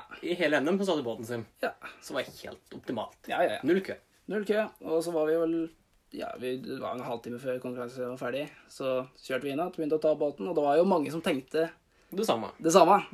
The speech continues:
Speaker 2: men vi kom jo heldigvis litt før dem at.
Speaker 1: Akkurat litt før dem.
Speaker 2: Ja.
Speaker 1: Så det var fint.
Speaker 2: Så vi fikk opp båten ganske tidlig, fikk dratt innom, eh, butikk, kjøpt øl, dratt innom, eh, hva er det heter?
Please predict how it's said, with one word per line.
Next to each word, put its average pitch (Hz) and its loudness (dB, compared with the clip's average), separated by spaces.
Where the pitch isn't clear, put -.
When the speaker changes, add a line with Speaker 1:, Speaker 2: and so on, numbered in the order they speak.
Speaker 2:
men 160 2
vi 165 4
kom 160 2
jo 160 0
heldigvis 147 -6
litt 180 -4
før 175 6
dem 170 6
at. - -6
Speaker 1:
Akkurat - 4
litt 131 0
før 127 2
dem. 117 0
Speaker 2:
Ja. 135 0
Speaker 1:
Så - -8
det 110 -4
var 104 -4
fint. - -20
Speaker 2:
Så - -8
vi 135 -4
fikk 139 -2
opp 135 -4
båten 143 -4
ganske 147 -8
tidlig, 196 0
fikk 180 -4
dratt 175 0
innom, 170 0
eh, 165 0
butikk, 160 2
kjøpt 156 -2
øl, 156 4
dratt 143 -2
innom, 143 2
eh, 127 -4
hva 135 -2
er 139 0
det 147 0
heter? 147 0